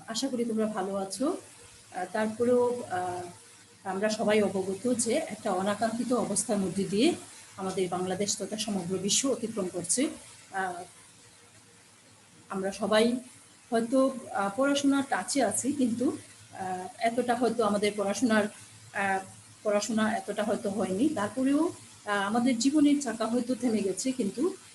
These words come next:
আহ, সেই সময় কিন্তু থেমে নেই। সময় হয়তো এক সময় দেখা যাবে যে সবকিছুই স্বাভাবিক হয়ে গেছে, আবার, আহ, পৃথিবীতে আবার সব স্বাভাবিক, সেই পরীক্ষাও দেখা যাবে সেই, আহ, স্বাভাবিক নিয়মেই হচ্ছে।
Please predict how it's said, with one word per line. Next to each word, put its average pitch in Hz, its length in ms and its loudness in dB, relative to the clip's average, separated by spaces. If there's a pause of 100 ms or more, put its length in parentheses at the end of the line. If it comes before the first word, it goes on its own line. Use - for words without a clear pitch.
(160)
আহ, 190 200 -2
সেই 240 240 0
সময় 240 300 6
কিন্তু 240 260 2
থেমে 196 280 0
নেই। 214 220 2
সময় 220 340 2
হয়তো 214 440 2 (340)
এক 233 180 2
সময় 233 240 2
দেখা 208 260 -2
যাবে 190 240 0
যে 190 220 -2
সবকিছুই 247 600 0 (280)
স্বাভাবিক 233 440 2
হয়ে 214 200 2
গেছে, 196 340 0
আবার, 196 320 2
আহ, 202 480 -2
পৃথিবীতে 226 540 2 (400)
আবার 226 320 4
সব 226 180 2 (420)
স্বাভাবিক, 202 480 2 (100)
সেই 240 260 2 (120)
পরীক্ষাও 233 380 4
দেখা 208 260 0
যাবে 196 300 -2
সেই, 220 180 0
আহ, - 540 -10
স্বাভাবিক 220 480 0
নিয়মেই 196 300 2
হচ্ছে। - 380 -4